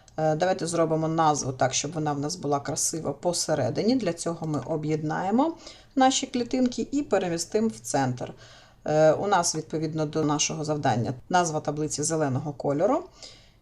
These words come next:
І давайте збільшимо шрифт. Ось, наприклад, таким чином. Е, далі ми маємо зробити границі нашої таблиці.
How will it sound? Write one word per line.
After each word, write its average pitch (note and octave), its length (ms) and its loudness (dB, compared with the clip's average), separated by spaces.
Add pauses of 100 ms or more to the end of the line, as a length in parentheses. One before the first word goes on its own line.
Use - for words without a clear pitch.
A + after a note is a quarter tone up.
(280)
І C#4+ 80 -2
давайте F3 460 0
збільшимо E3 960 -2 (520)
шрифт. - 540 -8 (960)
Ось, B3+ 260 -6
наприклад, - 640 -6 (120)
таким D3 380 -8
чином. B2+ 420 -4 (920)
Е, D3+ 140 -2
далі A#3 680 4 (340)
ми F#3+ 400 -6 (420)
маємо E3 380 -4
зробити D#3 800 -2 (280)
границі D3+ 560 -2
нашої - 360 -6
таблиці. C4+ 600 -2